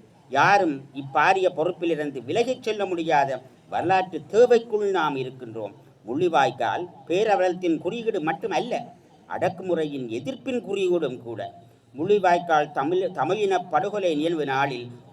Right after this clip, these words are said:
கொத்து கொத்தாக கொல்லப்பட்ட உறவுகளை நினைக்கையில், அவர்கள் சுமந்து வந்த கனவுகளையும் இலக்குகளையும் நினைத்து குருதி உறைந்து சிவந்து போன மண்ணிலிருந்து சபதம் எடுக்கின்றோம். எந்த தடை வரினும்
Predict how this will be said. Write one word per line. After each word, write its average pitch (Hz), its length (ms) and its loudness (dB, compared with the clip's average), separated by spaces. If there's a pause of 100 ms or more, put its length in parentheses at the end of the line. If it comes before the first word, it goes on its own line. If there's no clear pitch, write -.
(140)
கொத்து 277 360 -2
கொத்தாக 196 600 0
கொல்லப்பட்ட 180 500 -2
உறவுகளை 147 640 -4
நினைக்கையில், 143 640 -10 (420)
அவர்கள் 143 340 -2
சுமந்து 165 420 -2
வந்த 139 240 -6
கனவுகளையும் 143 760 -8 (360)
இலக்குகளையும் 135 760 -6
நினைத்து 135 480 -6 (460)
குருதி 226 340 -2
உறைந்து 202 560 2 (280)
சிவந்து 254 540 2
போன 240 240 6
மண்ணிலிருந்து 226 580 2
சபதம் 214 400 2
எடுக்கின்றோம். 196 640 0 (460)
எந்த 233 640 8
தடை 247 320 6
வரினும் 247 460 4